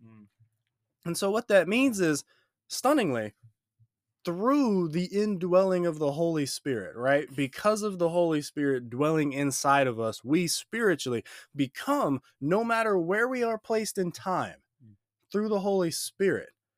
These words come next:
Speaker 2: we are contemporaries of the twelve apostles.
Speaker 1: Mm, mm-hmm.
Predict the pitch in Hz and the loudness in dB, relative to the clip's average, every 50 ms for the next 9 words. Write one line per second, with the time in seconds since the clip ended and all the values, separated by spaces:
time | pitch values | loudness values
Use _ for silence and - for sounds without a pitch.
0 | _ _ _ _ - - 156 156 156 143 139 - 135 127 - - 147 147 139 - | _ _ _ _ -6 -2 0 2 2 2 0 -4 -8 -8 -6 -6 -6 -6 -6 -6
1 | 123 120 113 110 110 104 110 110 101 107 104 - - 107 98 90 87 - 87 85 | -6 -4 -4 -4 -6 -6 -8 -8 -10 -10 -12 -10 -10 -10 -10 -10 -12 -12 -12 -12
2 | - - - - - - _ _ _ _ _ - - 117 113 110 110 107 104 101 | -12 -12 -16 -20 -20 -20 _ _ _ _ _ -18 -16 -14 -12 -12 -12 -12 -14 -16
3 | 101 _ _ - 113 110 107 107 101 | -18 _ _ -18 -16 -14 -14 -14 -14